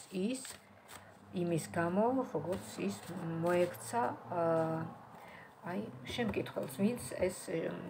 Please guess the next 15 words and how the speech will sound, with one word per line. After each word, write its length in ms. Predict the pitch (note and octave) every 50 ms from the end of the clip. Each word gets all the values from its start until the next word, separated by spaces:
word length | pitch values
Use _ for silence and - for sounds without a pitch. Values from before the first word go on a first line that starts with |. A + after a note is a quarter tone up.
| - - - -
ვისაც 360 | F3+ G3 G3 B3+ A#3+ A#3+ -
ეს 240 | - G#3+ G3+ G3+ -
სურს, 480 | - - - F#3 E3 E3 - - - - - - - - - - - - - - - - - - - - - -
რომ, 280 | - F#3+ G3+ G#3 G#3+ G3+ - - - - - - - - - - - -
მ, 400 | - F3+ F3 E3+ E3 E3 E3 E3 E3 -
სამყარომ 540 | - - - E3 D#3+ D#3 F3+ F#3 G3+ G#3 G3
გადაუხადოს 720 | E3+ D#3+ D#3 D#3+ D#3+ E3 - - - E3+ - G3+ G3 -
სამაგიერო. 760 | - - E3 D#3+ D#3 D#3 E3 - - - - - - - G1+ - F#3+ - - - - - - - - - - - - - - - - - - - - - - - - - - - - - - - - - - - - - - - - - - -
კარგით, 380 | - B3+ C#4 - - G3+ - - - - - - - -
მოდით, 360 | - G#3+ A#3+ A#3+ G3 F3+ - F3+
აბა, 160 | E3 E3 F#3+ G3+
ვნახოთ. 540 | F#3+ F#3+ E3 D#3+ D#3+ - - E3+ E3 - - - - - - - - - - - - - - - - F#3 F3+ F3+ F3 E3
ჯერ 260 | D#3+ G3 A#3+ C#4+ C#4
დავიწყოთ 540 | - B3+ A3+ A3 A3+ A3+ - - A#3+ A#3+ A#3
იქიდან, 540 | G#3+ G#3 - G#3 F#3 E3 G3 G3+ G3+ G#3+